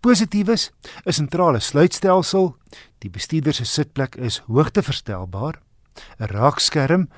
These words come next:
met Mirrorlink wat met jou slimfoon verbind, en Bluetooth, nie funksies wat jy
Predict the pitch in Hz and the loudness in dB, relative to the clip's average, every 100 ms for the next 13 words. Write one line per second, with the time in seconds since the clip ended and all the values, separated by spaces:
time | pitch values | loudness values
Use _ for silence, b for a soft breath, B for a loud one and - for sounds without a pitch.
0 | b - 185 - 110 151 190 143 107 87 | b 2 2 2 0 4 6 4 -2 -6
1 | - - b b - 127 - 123 110 135 | -12 -20 b b -4 -2 -2 -6 -2 -2
2 | - 214 208 - 175 131 104 85 90 - | 0 4 4 4 0 0 -4 -8 -16 -20
3 | - _ _ b b b - 196 175 165 | -20 _ _ b b b 0 2 4 4
4 | 240 160 98 87 - _ _ _ _ B | 2 2 -6 -12 -16 _ _ _ _ B
5 | B - 170 - 190 156 151 120 110 120 | B -4 0 4 2 2 -4 -6 -4 -4
6 | 113 | -4